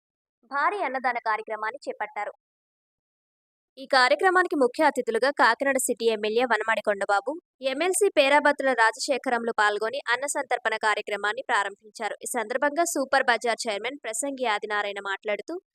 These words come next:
సూపర్ బజార్ ఆధ్వర్యంలో పాలకవర్గ సభ్యుల సహకారంతో గత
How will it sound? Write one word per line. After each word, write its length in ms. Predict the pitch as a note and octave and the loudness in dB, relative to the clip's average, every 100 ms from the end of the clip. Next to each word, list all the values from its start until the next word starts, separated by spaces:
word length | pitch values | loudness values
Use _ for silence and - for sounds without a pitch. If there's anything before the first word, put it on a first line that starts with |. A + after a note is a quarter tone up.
| _ _ - | _ _ -10
సూపర్ 440 | D#4+ E4 G4 F4 | -6 2 2 4
బజార్ 340 | C#4+ D4 C4 A3 | 0 2 4 4
ఆధ్వర్యంలో 560 | G#3+ B3 A3+ A3+ A#3 D#4+ C4 | 2 -2 -2 -2 0 0 4
పాలకవర్గ 540 | A#3+ C#4 D4+ C#4 A#3+ B3 A#3+ | 2 2 -2 -2 -2 -4 -4
సభ్యుల 280 | - C4+ C4 A#3 | -6 -6 -4 -8
సహకారంతో 600 | A3 A3 G#3 G#3 - E4 _ _ _ C4 | -8 -4 -4 -4 -10 -12 _ _ _ -6
గత 180 | C4 | -4